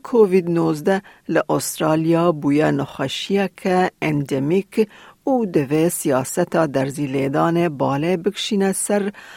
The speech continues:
پاراستنا کسین که هری زیده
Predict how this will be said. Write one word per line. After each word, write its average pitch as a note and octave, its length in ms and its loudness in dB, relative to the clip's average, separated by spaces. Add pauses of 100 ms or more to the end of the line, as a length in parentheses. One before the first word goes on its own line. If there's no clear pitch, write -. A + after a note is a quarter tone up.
(180)
پاراستنا D3 760 0
کسین F#3 600 -2 (440)
که F#3 120 2 (200)
هری G#3+ 280 0
زیده D3 500 0